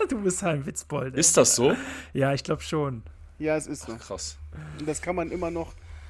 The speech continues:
Speaker 3: äh,
Speaker 1: Besichtigen,
Speaker 3: besichtigen
Speaker 1: ne?
Speaker 3: und
Speaker 1: Ja, ja.
Speaker 3: alles, ja.
Speaker 1: Ja, ja, ich, das, das stimmt wirklich. Also da hat der Borsi sich gut informiert.
Speaker 2: Also Grüße nach Neu-, Neuseeland auf jeden
Speaker 1: Neuseeland,
Speaker 2: Fall. Und,
Speaker 1: ja.
Speaker 2: ähm,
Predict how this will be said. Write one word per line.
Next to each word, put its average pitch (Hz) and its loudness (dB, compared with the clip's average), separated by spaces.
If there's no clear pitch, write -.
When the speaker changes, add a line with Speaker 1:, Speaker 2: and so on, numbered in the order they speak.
Speaker 3:
äh, 139 0
Speaker 1:
Besichtigen, 135 -2
Speaker 3:
besichtigen 131 2
Speaker 1:
ne? 120 0
Speaker 3:
und 113 -2
Speaker 1:
Ja, 127 -2
ja. 127 -4
Speaker 3:
alles, 151 -10
ja. 107 -8
Speaker 1:
Ja, 123 -2
ja, 123 0
ich, 120 -10
das, 123 -4
das 139 0
stimmt 143 2
wirklich. 123 -2
Also 113 -6
da 117 -2
hat 123 -6
der 123 0
Borsi 123 2
sich 113 -4
gut 131 -2
informiert. 113 -4
Speaker 2:
Also 104 -8
Grüße 131 0
nach 120 2
Neu-, 117 0
Neuseeland 104 -6
auf - -12
jeden 131 0
Speaker 1:
Neuseeland, 120 2
Speaker 2:
Fall. 110 -8
Und, 110 -8
Speaker 1:
ja. 113 -10
Speaker 2:
ähm, 80 -12